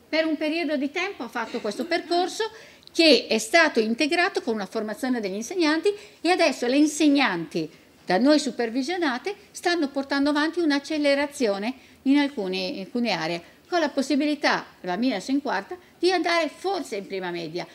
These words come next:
Non è detto, è una sfida che viene data alla bambina anche. La mettiamo nella condizione, ma non è garanzia, non è garanzia." Basta, mi, mi chiudo perché vi lascio,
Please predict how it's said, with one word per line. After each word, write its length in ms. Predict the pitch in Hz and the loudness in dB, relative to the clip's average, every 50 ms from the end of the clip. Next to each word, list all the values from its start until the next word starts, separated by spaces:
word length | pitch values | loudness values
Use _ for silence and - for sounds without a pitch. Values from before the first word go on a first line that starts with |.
| - _ _ | -20 _ _
Non 220 | - 330 381 392 | 0 0 2 2
è 140 | 370 349 349 | 2 0 0
detto, 480 | 277 330 269 214 - - - 170 156 - - - - | 0 -2 -2 -4 -8 -8 -10 -10 -10 -10 -16 -10 -4
è 80 | - 247 | 0 2
una 160 | 269 294 320 | 4 4 4
sfida 360 | 311 - - 320 294 220 190 | 2 0 -2 -2 -2 -2 -4
che 120 | 185 190 | -6 -6
viene 260 | 170 170 170 175 175 165 | -6 -6 -6 -8 -8 -10
data 280 | 175 156 - - 190 | -10 -12 -10 -10 -8
alla 160 | 185 180 170 | -8 -6 -6
bambina 420 | 170 175 170 170 170 165 156 160 160 | -6 -6 -8 -8 -8 -8 -8 -8 -8
anche. 280 | 160 165 170 - 202 - _ - - _ _ | -10 -10 -10 -12 -14 -16 _ -20 -20 _ _
La 160 | - 285 311 | 2 4 4
mettiamo 360 | 311 330 311 - 349 359 359 359 | 4 4 2 0 0 0 2 2
nella 200 | 349 311 285 277 | 2 2 0 0
condizione, 500 | 285 285 277 269 277 277 - 269 214 175 | 0 0 0 0 0 0 -2 -4 -2 -2
ma 120 | 180 196 | -4 -4
non 180 | 214 226 233 277 | -2 0 2 4
è 140 | 320 339 285 | 4 4 2
garanzia, 680 | 269 233 190 175 165 147 - 190 180 175 175 170 180 - - - - _ | 2 0 0 -2 -6 -6 -6 -4 -4 -2 -4 -4 -6 -12 -20 -20 -10 _
non 220 | - 233 254 262 269 | 2 2 4 6 6
è 140 | 302 330 302 | 4 4 4
garanzia." 680 | 302 302 302 302 294 285 - 196 175 165 160 165 202 - - _ _ _ _ - _ - - _ _ - - _ _ _ | 4 4 4 4 2 0 -2 -4 -6 -4 -6 -8 -10 -14 -18 _ _ _ _ -20 _ -20 -20 _ _ -20 -20 _ _ _
Basta, 400 | - 202 190 180 180 - - 202 | -2 0 0 0 0 -2 -4 -6
mi, 280 | 185 190 180 180 175 170 | -6 -4 -4 -6 -4 -6
mi 280 | 170 175 175 175 180 | -4 -4 -6 -6 -4
chiudo 380 | - - 269 269 254 247 269 262 | 0 0 2 2 4 2 2 2
perché 300 | 269 240 190 - - 175 165 165 165 - - - - - - - - - - - - - - - - - - - - - - - - - - - - - - - - - - - - - - - - - - - - - - - - - - - - - - - - - - - - - - - - - - - - - - - - | 0 -4 -4 -4 -2 -2 -2 0 0 0 -2 -2 0 2 4 4 4 4 2 4 4 6 6 4 4 4 4 6 6 6 6 6 4 4 4 4 6 6 6 6 6 6 6 6 6 6 6 6 6 6 6 6 6 6 8 8 8 6 6 4 4 6 6 8 8 8 6 6 6 8 8 8 8 6 6 6 6 6 6 6 6
vi 80 | 285 285 | 6 8
lascio, 340 | 302 320 339 370 359 - 359 | 8 8 8 8 8 8 6